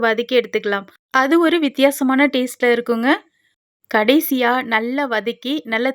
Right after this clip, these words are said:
திக்கா கெட்டியா வருங்க, எண்ணெய் பிரிஞ்சு. அந்த பக்குவத்துல எடுத்தீங்கன்னா வெளியிலே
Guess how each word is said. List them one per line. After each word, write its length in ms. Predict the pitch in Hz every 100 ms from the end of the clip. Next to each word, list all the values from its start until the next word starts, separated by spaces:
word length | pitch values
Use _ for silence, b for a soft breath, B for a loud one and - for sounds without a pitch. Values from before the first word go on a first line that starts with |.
| -
திக்கா 320 | 254 - 277 302 220
கெட்டியா 420 | 220 - 247 262 240
வருங்க, 280 | 214 214 269 254
எண்ணெய் 220 | 208 226 226
பிரிஞ்சு. 320 | 214 208 262 403 b b b 240
அந்த 160 | 262 320
பக்குவத்துல 460 | 269 262 269 269 240
எடுத்தீங்கன்னா 460 | 208 190 214 202 254 392 b - 202
வெளியிலே 420 | 233 285 285 262